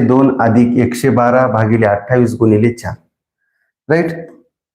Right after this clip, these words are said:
आधी काय करायचंय? भागाकार. पहिल्यांदा काय करायचा? भागाकार. पहिल्यांदा भागाकार करा. हे सहाशे दोनला सहाशे दोन जशाला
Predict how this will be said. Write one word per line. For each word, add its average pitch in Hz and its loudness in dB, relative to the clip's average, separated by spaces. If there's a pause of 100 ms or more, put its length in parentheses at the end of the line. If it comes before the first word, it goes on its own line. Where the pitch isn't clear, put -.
(1900)
आधी 147 0
काय 175 2
करायचंय? 151 0 (300)
भागाकार. 117 0 (220)
पहिल्यांदा 139 4
काय 139 0
करायचा? 131 0 (560)
भागाकार. 113 0 (760)
पहिल्यांदा 127 4
भागाकार 113 0
करा. 101 -2 (300)
हे 139 2
सहाशे 139 0
दोनला 135 4
सहाशे 123 -2
दोन 127 2
जशाला 120 0